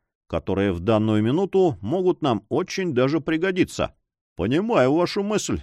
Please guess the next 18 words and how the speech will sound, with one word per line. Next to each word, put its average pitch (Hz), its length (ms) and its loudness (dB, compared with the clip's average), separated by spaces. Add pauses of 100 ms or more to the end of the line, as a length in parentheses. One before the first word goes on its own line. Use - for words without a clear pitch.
(120)
и 85 120 -4
нахожу 95 480 2
её 127 180 4
отличной. 175 600 -2 (300)
Только 127 440 2
не 120 160 2
на 123 120 0
спине 165 440 0
же 95 140 0
прикажете 123 640 -2
людям 147 320 0
тащить 135 500 -4
с - 60 -12
собой 110 400 0
эти 190 140 -4
колья». 135 480 0 (500)
«Зачем 104 580 -2
же? 80 240 -4